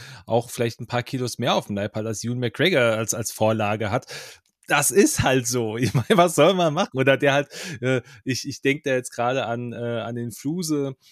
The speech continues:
ähm, der, ähm, hat, der ist ein sehr, sehr großer Obi-Wan Kenobi. Also das ist, äh, das, äh, könnte man jetzt auch theoretisch vielleicht, ähm, falsch, äh, falsch interpretieren. Ich finde es einfach schade, wenn Leute aufgrund solcher Sachen irgendwie dann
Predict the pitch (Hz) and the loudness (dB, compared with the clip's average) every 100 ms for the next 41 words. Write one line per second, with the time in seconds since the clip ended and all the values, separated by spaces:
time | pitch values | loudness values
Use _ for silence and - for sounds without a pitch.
0 | _ 123 123 123 123 123 120 123 117 117 | _ -4 -2 0 -4 -6 -8 -6 -2 -2
1 | 113 110 117 113 113 110 117 113 117 123 | -2 -4 -4 -6 -8 -10 -12 -10 -6 -2
2 | 120 127 - 98 117 131 131 135 - 123 | -2 -4 -8 -12 -2 0 2 2 2 2
3 | 240 - 123 101 98 98 90 98 - 90 | 2 2 0 0 -4 -6 -6 -8 -12 -18
4 | 87 87 87 92 101 104 107 131 131 - | -18 -18 -20 -14 -12 -6 -6 -4 -4 -4
5 | 120 117 117 113 - _ - 117 - - | -4 -2 -4 -6 -12 _ -8 -6 -6 -12
6 | 90 104 131 127 - 135 143 143 139 117 | -16 -20 -18 -16 -2 0 2 0 0 2
7 | 190 - - 135 110 110 107 - 101 101 | 0 0 0 0 0 -2 -4 -6 -4 -4
8 | - - - - - 107 104 101 - - | -4 -14 -18 -18 -4 -2 -2 -4 -10 -2
9 | 110 110 - 117 110 - 104 107 101 98 | 0 0 0 0 0 0 -2 -4 -8 -8
10 | - 113 127 190 190 110 135 127 113 - | -8 -6 -4 -4 -2 -4 -4 -6 -8 -14
11 | - _ - 107 127 127 113 107 104 - | -20 _ -2 2 2 -2 -4 -4 -6 -4
12 | 117 113 120 - 107 - - - - 120 | -6 -6 -8 -12 -12 -14 -16 -16 -4 -2
13 | 135 - 101 117 110 - 101 104 95 101 | -2 -2 0 0 -4 -4 -6 -8 -10 -10
14 | 107 95 95 95 | -12 -10 -8 -8